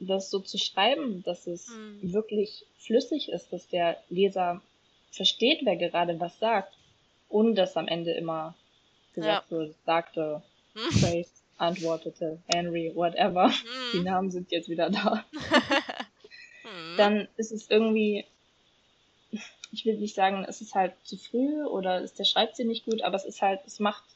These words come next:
Speaker 1: das Buch halt wirklich schlechter, wenn du sowas Wichtigen wie eine Unterhaltung nicht folgen kannst, weil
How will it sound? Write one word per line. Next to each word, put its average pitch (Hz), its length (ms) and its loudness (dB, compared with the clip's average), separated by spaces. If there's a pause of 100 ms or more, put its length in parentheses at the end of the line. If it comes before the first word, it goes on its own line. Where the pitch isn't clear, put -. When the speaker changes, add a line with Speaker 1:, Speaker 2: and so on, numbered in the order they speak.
(140)
Speaker 1:
das 208 160 -8
Buch 220 240 -10
halt 185 180 -2
wirklich 185 260 0
schlechter, 202 400 2 (720)
wenn 208 140 4
du 202 300 2
sowas 196 360 -2
Wichtigen 202 540 0
wie 180 240 -2
eine - 180 -6
Unterhaltung 202 540 0
nicht 185 160 -4
folgen 294 260 4
kannst, 165 420 -8
weil 170 240 0